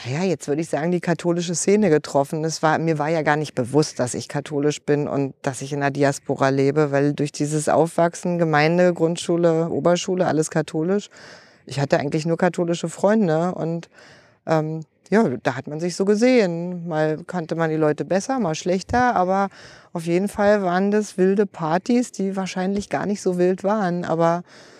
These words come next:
ja, in der Szene war es dann eben toll und da musste man sich nicht anmelden, da hat man dann irgendwie einen Obolus gezahlt und ich kannte auch einige Leute, die die veranstaltet haben.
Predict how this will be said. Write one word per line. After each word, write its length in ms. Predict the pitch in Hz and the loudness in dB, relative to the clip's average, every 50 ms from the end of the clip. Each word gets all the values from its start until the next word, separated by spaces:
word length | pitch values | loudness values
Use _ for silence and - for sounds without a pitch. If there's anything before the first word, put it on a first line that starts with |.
| - - - - _ - - _ _ _ _ _ _ _ _ - | -20 -20 -20 -20 _ -20 -20 _ _ _ _ _ _ _ _ -2
ja, 260 | 180 170 156 147 147 151 | 0 0 0 0 -2 -4
in 100 | 156 160 | -2 2
der 160 | 175 175 175 | 2 2 2
Szene 540 | - - - 196 190 190 202 220 233 254 254 | 0 -2 0 2 2 2 2 2 0 0 0
war 220 | 233 196 196 202 208 | 0 0 0 0 -2
es 100 | - - | -2 0
dann 240 | - 196 190 190 165 | 0 2 2 2 2
eben 340 | 160 170 180 180 190 190 | 2 2 2 2 0 -4
toll 480 | - - - 185 175 170 170 170 165 151 | -2 0 2 4 4 4 2 0 -2 -2
und 380 | - - 151 156 165 170 - - - - - - _ _ | -2 -2 -2 -2 -4 -8 -10 -16 -20 -20 -20 -20 _ _
da 100 | - 165 | -2 0
musste 240 | 165 170 160 - 190 | 0 0 0 0 0
man 80 | 175 | 0
sich 140 | 160 170 160 | 2 2 2
nicht 220 | 170 160 156 175 113 | 2 2 2 2 2
anmelden, 600 | 170 208 233 240 247 247 247 254 262 254 254 247 | 4 4 4 4 4 4 4 2 2 0 2 2
da 80 | 220 | 2
hat 140 | 180 175 180 | 2 0 0
man 140 | 180 175 175 | -2 -2 -2
dann 160 | 170 170 165 | -2 -2 0
irgendwie 320 | 160 170 175 175 170 175 | -2 -2 -2 -2 -2 -2
einen 100 | 165 160 | -2 -2
Obolus 420 | 156 170 196 226 220 220 214 - - | -2 -2 0 0 0 0 0 0 0
gezahlt 1120 | - 214 214 214 214 208 208 196 196 175 190 - - 220 208 208 208 214 220 226 220 - | 0 2 2 2 2 2 0 0 -2 -4 -8 -6 -4 -2 0 0 2 2 2 0 -2 -2
und 380 | 214 165 180 185 185 185 - - _ - - - - _ _ _ | -4 -4 -4 -4 -4 -6 -10 -14 _ -20 -20 -20 -20 _ _ _
ich 140 | - 160 - | -8 -8 -2
kannte 280 | - 185 190 190 196 180 | 0 2 2 4 4 4
auch 100 | 175 175 | 4 4
einige 300 | - 165 175 180 175 180 | 2 2 2 2 2 4
Leute, 320 | 175 170 175 175 - 185 | 4 4 4 4 2 -2
die 120 | 175 180 170 | -2 -2 -2
die 120 | 165 170 | -4 -4
veranstaltet 800 | - 165 156 - 180 208 - - 240 233 240 233 - 247 226 - | -2 -4 -2 -2 -2 -4 -2 0 2 2 2 2 0 -2 -2 -2
haben. 560 | 240 233 233 233 233 247 240 240 247 240 214 | -2 -2 0 0 -2 -2 -4 -4 -4 -6 -10